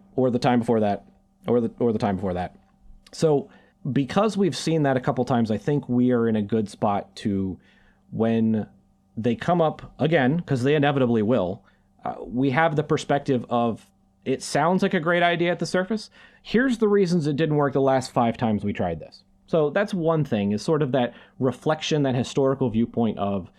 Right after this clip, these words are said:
when this came up before, this is why it didn't work. Now, hey, maybe, maybe those reasons can be addressed with the new thought process, but let's not just keep trying to repave the same strip of ground the same way that we've done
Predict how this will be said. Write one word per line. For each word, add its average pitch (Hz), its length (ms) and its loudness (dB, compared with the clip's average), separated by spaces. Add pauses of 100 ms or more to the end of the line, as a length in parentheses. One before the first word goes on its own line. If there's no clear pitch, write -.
(320)
when 113 240 2
this 123 140 0
came 147 240 0
up 139 140 -4
before, 220 480 0 (320)
this 117 220 0
is 151 120 0
why 143 180 4
it 127 120 0
didn't 127 240 2
work. 117 300 -2
Now, 120 80 0
hey, 185 160 2
maybe, 170 520 0 (320)
maybe 175 340 2
those 196 260 2
reasons 185 360 0
can 156 160 -2
be 147 100 0
addressed 143 520 0
with - 260 -4
the 123 120 2
new 131 680 2 (140)
thought 113 260 0
process, 101 600 -2 (260)
but 143 300 0 (260)
let's 151 260 -2
not 165 240 0
just 156 260 -6
keep - 260 -6 (160)
trying 135 340 0
to 131 120 0
repave 127 500 0
the 104 60 -2
same 120 320 0
strip - 360 -6
of 110 120 -4
ground 110 440 0
the 107 80 -2
same 120 320 0
way 110 160 2
that 98 120 -2
we've 98 240 -4
done 123 360 0